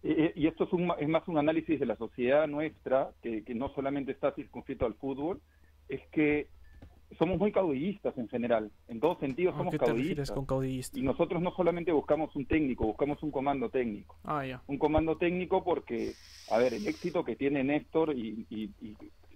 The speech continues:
Speaker 1: nosotros cada cierto tiempo mantenemos contacto, es parte por el comando técnico que él tiene.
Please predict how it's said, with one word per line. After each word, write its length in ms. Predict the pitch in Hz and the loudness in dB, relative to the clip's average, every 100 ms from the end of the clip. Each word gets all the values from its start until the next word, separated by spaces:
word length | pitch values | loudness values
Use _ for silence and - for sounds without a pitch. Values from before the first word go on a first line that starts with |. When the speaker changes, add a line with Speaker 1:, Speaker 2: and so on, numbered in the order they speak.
| - | -12
Speaker 1:
nosotros 280 | 113 123 147 - | -8 0 2 4
cada 240 | 143 127 | 4 2
cierto 260 | - 143 131 | 0 2 4
tiempo 260 | 151 151 | 4 4
mantenemos 460 | 127 107 110 127 - | 2 2 2 2 0
contacto, 600 | 120 110 131 - - - - - - | 0 2 2 2 -2 -2 -10 -20 -10
es 180 | 127 127 | -10 -4
parte 400 | - 160 180 196 | 0 0 2 0
por 180 | 180 113 | 2 0
el 80 | 104 | 0
comando 340 | 107 143 147 | 0 2 2
técnico 400 | 151 165 151 110 | 0 -2 -4 -4
que 180 | 110 139 | 0 0
él 120 | 151 | 0
tiene. 380 | 135 196 - | 0 0 -2